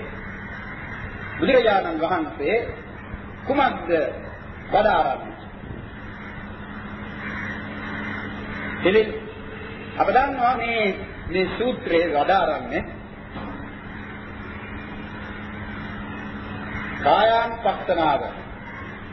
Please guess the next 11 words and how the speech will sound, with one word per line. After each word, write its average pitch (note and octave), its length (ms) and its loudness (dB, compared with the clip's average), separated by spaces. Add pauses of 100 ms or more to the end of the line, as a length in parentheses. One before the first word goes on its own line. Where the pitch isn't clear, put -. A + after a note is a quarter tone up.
(360)
ඇතුළත් F3 540 6
කොට D#3+ 260 0
මේ E3+ 220 4
කොටස E3 260 0
වදාරන්නේ. B2+ 600 2
මේ C#3 140 -4
සූත්‍රෙහි D3+ 560 2
මේ D#3+ 200 4
කොටස - 220 -2
කියන්නේ C3 400 0
කායානුපස්සනාව. C3+ 960 2